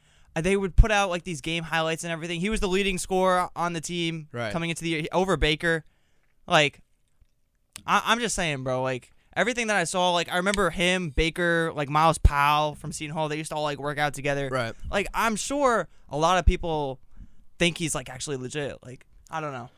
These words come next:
Speaker 2: Well,
Speaker 1: I don't know.
Speaker 2: I, I, I thought that was pretty interesting to
Speaker 1: Yeah,
Speaker 2: bring
Speaker 1: that's,
Speaker 2: up. I
Speaker 1: that's
Speaker 2: just,
Speaker 1: funny.
Speaker 2: I saw familiar face. So twenty-two points per game. He's fifth on the list,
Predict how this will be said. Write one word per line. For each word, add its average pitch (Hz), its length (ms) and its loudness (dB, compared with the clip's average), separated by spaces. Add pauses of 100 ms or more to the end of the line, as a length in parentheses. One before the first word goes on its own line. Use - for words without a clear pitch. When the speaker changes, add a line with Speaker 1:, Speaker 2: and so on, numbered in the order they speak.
(100)
Speaker 2:
Well, 202 100 10
Speaker 1:
I 220 100 10
don't 185 80 4
know. 160 60 -2
Speaker 2:
I, 196 60 6
I, 202 160 4
I 196 40 4
thought 226 180 4
that 208 100 4
was 190 180 2
pretty 185 260 -2
interesting 170 360 -4
to 156 60 -2
Speaker 1:
Yeah, 165 60 -2
Speaker 2:
bring 151 140 2
Speaker 1:
that's, 156 160 2
Speaker 2:
up. 147 60 4
I 143 40 4
Speaker 1:
that's 151 120 2
Speaker 2:
just, 147 120 0
Speaker 1:
funny. 175 180 -2
Speaker 2:
I 139 100 4
saw 156 220 4
familiar 143 480 -2
face. 120 280 -4
So 117 220 -4
twenty-two 170 500 -2
points 147 360 0
per 131 120 -4
game. 127 340 -4
He's 117 240 -8
fifth - 280 -6
on 117 100 -2
the 113 60 -6
list, 117 480 -8